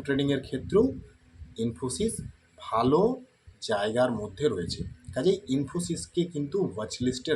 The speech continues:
রাখা যেতে পারে। আমি কোনো রিকমেন্ডেশন দিচ্ছি না, আমি আমার টেকনিক্যাল ভিউ আপনাদের সাথে শুধুমাত্র এডুকেশনাল পারপাস শেয়ার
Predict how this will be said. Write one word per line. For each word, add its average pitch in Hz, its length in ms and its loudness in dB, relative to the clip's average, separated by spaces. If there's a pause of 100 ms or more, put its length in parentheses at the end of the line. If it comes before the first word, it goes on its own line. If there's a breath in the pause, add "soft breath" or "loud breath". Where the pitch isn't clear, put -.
রাখা 92 260 -8
যেতে 127 280 -4
পারে। 87 160 -4 (500 loud breath)
আমি 156 120 2 (100)
কোনো 165 140 2 (100)
রিকমেন্ডেশন 135 640 2
দিচ্ছি 143 260 -4
না, 180 60 2 (160)
আমি 143 200 2
আমার 156 140 2 (120)
টেকনিক্যাল 131 460 0 (120)
ভিউ 147 160 0 (220)
আপনাদের 117 380 -8
সাথে 127 160 -6 (100)
শুধুমাত্র 117 360 -8 (140)
এডুকেশনাল 117 500 -8
পারপাস 123 240 -4 (100)
শেয়ার 98 160 -2